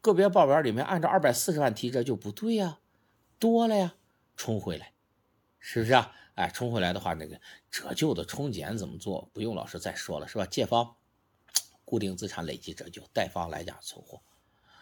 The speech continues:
老师，我要是卖赔了呢？卖赔了，我们后边说，别着急啊，啊，然后做完了，做完了就做完了，就这么简单啊。然后呢，固定资产还有第二步业务，就是固定资产到固定资产啊，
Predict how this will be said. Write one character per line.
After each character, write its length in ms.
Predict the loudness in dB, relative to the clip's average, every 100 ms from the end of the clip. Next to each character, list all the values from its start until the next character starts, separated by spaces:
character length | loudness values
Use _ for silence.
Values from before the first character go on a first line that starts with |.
| -20 -20 -20 _ -2
老 180 | 0 2
师， 220 | 0 2
我 220 | 2 2
要 100 | 0
是 140 | 0
卖 220 | 2 2 2
赔 260 | -2 -6
了 120 | -4
呢？ 120 | -8 -6
卖 200 | -2 -2
赔 240 | -4 -6
了， 80 | -6
我 140 | -6 -8
们 100 | -6
后 160 | -2
边 140 | -2 -4
说， 300 | -8 -12 -16 -8
别 100 | 0
着 180 | 0
急 280 | 0 -4 -8 -6
啊， 240 | 0 0 0 _ _ _ -20 -20
啊， 240 | -14 -14 -4
然 160 | 2 4
后 80 | 4
做 160 | 4
完 180 | 4 4
了， 80 | 2
做 140 | 0
完 100 | 0
了 80 | 0
就 140 | -6
做 160 | -12 -14
完 120 | -16
了， 80 | -20 _
就 140 | -4 0
这 60 |
么 100 | 0
简 180 | -2 -8
单 140 | -16 -20 _ _ _ _ _ _ _ _
啊。 300 | -8 -6 -8 -10
然 220 | 4 6
后 140 | 6 4
呢， 300 | 4 2 -2 _ _ _
固 140 | 2
定 120 | 4 4
资 120 | 0
产 120 | -6
还 120 | 0
有 120 | 0 2
第 140 | 4
二 180 | 6 4
步 140 | 0
业 180 | -4 -4
务， 120 | -4
就 120 | -8
是 120 | -8 -8
固 220 | -2 0
定 140 | 0
资 120 | -2
产 180 | -8 -8
到 140 | -8 -6
固 120 | -6
定 160 | -8
资 80 | -10
产 160 | -16 -18 _ _ -6
啊， 260 | -6 -6